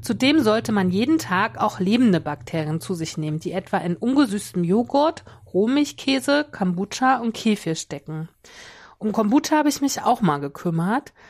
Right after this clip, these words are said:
Wollte ich auch mal selber machen, war mir, aber ich hab so eine kalte Wohnung. Bei mir wird das halt alles nix, so. Und immer Kombucha kaufen ist im Bioladen schon sehr teuer.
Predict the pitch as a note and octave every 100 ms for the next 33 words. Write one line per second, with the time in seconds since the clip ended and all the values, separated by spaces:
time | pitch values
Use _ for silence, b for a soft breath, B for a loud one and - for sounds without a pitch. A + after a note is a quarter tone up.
0 | B B B - - G3+ G#3 B3+ C#4+ A3+
1 | G#3+ A3 G#3 F#3+ G3 A3 A3 A3+ A#3 B3
2 | G#3 F#3 F#3 F#3+ F#3 F#3 F#3 F#3 F3+ -
3 | E3+ G3 - - G3 F#3+ - G3 F3+ A3
4 | F#3 E3 F3+ - F3 F3+ F3+ F3+ F3+ -
5 | B B B B B B B B B G3
6 | D#3+ - E3 D#3 D#3 D#3+ - E3+ E3 -
7 | - - - E3+ F3 E3+ - A3+ B3 B3
8 | B3+ A#3 A#3+ A#3+ A#3+ A#3 G#3+ G3+ G3+ -
9 | G#3+ G3+ A3+ G#3 G#3 G#3 F#3+ - F3+ F3
10 | E3+ - E3 E3+ F3